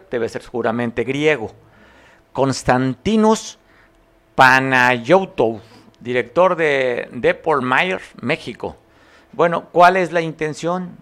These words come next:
¿A qué se dedica esta empresa, entre otras actividades?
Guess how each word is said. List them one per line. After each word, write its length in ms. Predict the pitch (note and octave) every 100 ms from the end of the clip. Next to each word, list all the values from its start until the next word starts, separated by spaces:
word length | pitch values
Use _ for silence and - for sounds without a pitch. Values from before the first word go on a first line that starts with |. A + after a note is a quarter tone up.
| _
¿A 120 | C3
qué 180 | A#2 F3+
se 140 | E3+ F3
dedica 320 | D#3 D#3+ E3+
esta 160 | -
empresa, 420 | D#3 C#3+ E3 E3+ C3+
entre 240 | A2 A#2
otras 240 | A#2 C#3
actividades? 680 | C#3 - C3 C#3 E3 C#3+ -